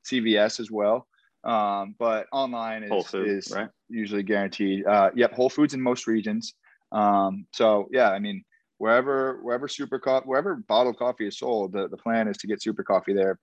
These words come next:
Speaker 1: soon.
Speaker 2: Yeah, yeah. More super vibes, super coffee, and more hands to take that two percent up to at least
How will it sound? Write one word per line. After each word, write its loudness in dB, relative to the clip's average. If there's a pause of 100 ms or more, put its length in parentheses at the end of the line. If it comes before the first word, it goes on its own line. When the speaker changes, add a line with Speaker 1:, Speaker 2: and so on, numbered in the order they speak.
Speaker 1:
soon. -4 (1000)
Speaker 2:
Yeah, 2 (340)
yeah. 2 (420)
More 2 (200)
super 0 (100)
vibes, 2 (220)
super -10
coffee, -2
and -6
more -2
hands -2 (440)
to 0
take 2
that 4 (240)
two 4
percent -2 (1000)
up -8
to -6
at -4
least -4